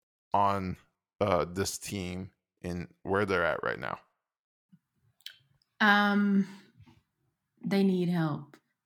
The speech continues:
Speaker 2: Uh, but no, I, I, I truly <laughs> just wanted
Speaker 1: Yeah.
Speaker 2: to spend this, just my last time, like,
Speaker 1: Help,
Speaker 2: you
Speaker 1: and
Speaker 2: know,
Speaker 1: I
Speaker 2: I
Speaker 1: can't get up. <laughs> The help button. <laughs>
Speaker 2: Right. They need, they need all the help they,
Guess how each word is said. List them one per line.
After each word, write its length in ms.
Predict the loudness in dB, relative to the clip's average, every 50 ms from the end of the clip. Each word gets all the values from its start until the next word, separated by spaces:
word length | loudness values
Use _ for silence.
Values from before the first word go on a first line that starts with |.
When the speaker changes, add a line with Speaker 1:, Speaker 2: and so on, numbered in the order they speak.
| _ _ _ -6
Speaker 2:
Uh, 340 | -4 -2 -2 -2 -2 -2 -4
but 220 | -4 -4 -4 -2 0
no, 340 | 2 2 2 2 0 0 2
I, 480 | 2 2 2 2 0 0 0 0 0 -2 -2
I, 40 | -2
I 20 | 0
truly 340 | 2 2 4 6 6 6 8
<laughs> 0 |
just 400 | 10 10 10 10 8 4 4 4
wanted 240 | 4 6 6 6
Speaker 1:
Yeah. 220 | 4 4 4 4 4
Speaker 2:
to 40 | 2
spend 360 | 0 -2 -2 0 2 2 2
this, 200 | 2 0 -2 -6 -8 -2
just 280 | 2 2 2 2 4 4
my 160 | 4 4 4
last 360 | 4 4 4 2 2 -2 0
time, 200 | 0 0 0 0 -2
like, 220 | -4 -4 -4 -6 -8 -14 -8 -2
Speaker 1:
Help, 440 | 2 4 4 4 4 4 2 2 2
Speaker 2:
you 60 | 2
Speaker 1:
and 160 | 4 4 4
Speaker 2:
know, 60 | 4
Speaker 1:
I 180 | 6 6 6 6
Speaker 2:
I 60 | 4
Speaker 1:
can't 460 | 2 0 0 2 4 2 2 0 -2 0
get 220 | 0 2 2 0 2
up. 440 | 2 2 4 4 2 2 0 -2 -8 -16 -18 -18 -18 -18 -6 0 4
<laughs> 20 | 4 4 4 4 2 0 0 -2 -2 -2 -2 -2 -4 -6 -4 -4 -4 -2 -2 -2 -2 -2 0 2 2
The 120 | 4 4
help 280 | 4 4 4 4 4 4
button. 380 | 4 6 6 4 4 2 0 -2 -6 -10 -10 -16 -16 -12 -8
<laughs> 100 | -10 -10 -10 -10 _ _ _ -4 -2 0 0 0 0 -2 -2 0
Speaker 2:
Right. 560 | 2 4 4 4 4 2 0 -2 -4 -8 -10 -10
They 280 | -6 -2 0 2 2
need, 320 | 4 4 4 4 4 2 0
they 120 | -2 0 0
need 200 | 0 0 -2 -2
all 340 | 0 0 2 2 0 0
the 120 | 0 -2 0
help 400 | 0 0 0 0 0 -2 -4 -8 -14 -10 -6
they, 220 | -6 -6 -6 -8